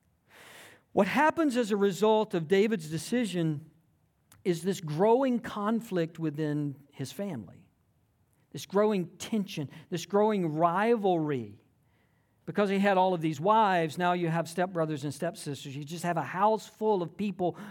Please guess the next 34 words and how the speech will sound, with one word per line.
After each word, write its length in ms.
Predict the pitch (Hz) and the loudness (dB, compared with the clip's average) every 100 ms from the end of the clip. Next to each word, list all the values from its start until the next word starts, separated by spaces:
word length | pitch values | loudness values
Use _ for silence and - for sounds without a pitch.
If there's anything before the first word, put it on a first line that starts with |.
| - | -8
vying 760 | 160 156 214 240 254 254 214 196 | -4 4 4 6 4 2 2 0
for 220 | - 196 | -2 -2
power 680 | 196 - 220 214 226 190 | -4 -4 0 2 4 2
and 100 | 180 170 | 0 -2
to 80 | 170 | -4
be 140 | 208 | -2
the 120 | 185 | -2
next 420 | 180 196 214 - | 0 0 -2 -4
one 300 | 196 202 196 202 | -6 -4 -4 -4
up 300 | 214 202 175 | 0 2 2
and 100 | 165 147 | -2 -4
to, 120 | 170 170 202 - | -4 -4 -10 -2
to 100 | 220 | -2
demonstrate 800 | 156 226 269 262 - 240 214 185 | 2 4 4 2 0 2 2 2
who's 300 | 220 220 185 | 0 -2 -6
the 100 | 180 | -10
strongest. 680 | - - 233 226 220 180 - - - - _ _ - | -10 -2 2 2 0 -4 -8 -20 -20 -20 _ _ 0
All 280 | 220 320 381 | 4 6 4
of 100 | 359 | 4
these 240 | 285 - - | 0 0 -2
actions 640 | 226 277 285 - 262 247 180 | 2 2 2 -2 0 0 2
by 200 | 220 220 | 2 2
David 480 | 190 262 254 208 | 2 2 0 -4
created 640 | - 226 233 254 254 254 196 | -4 -2 2 4 2 0 -2
this 160 | 220 | -6
huge 500 | - 233 254 240 - - - | -2 0 2 0 -4 -18 -14
tension 760 | - 277 302 311 - 180 143 131 _ _ _ _ _ _ - | -10 -6 -6 -8 -8 -8 -8 -10 _ _ _ _ _ _ -6
in 80 | 180 | -6
his 120 | 185 | -6
household. 600 | - 240 294 - 156 131 | -8 -8 -10 -8 -6 -2
And 80 | 165 | -2
we 80 | 233 | 0
see 200 | 330 | 0
it 100 | 254 | -2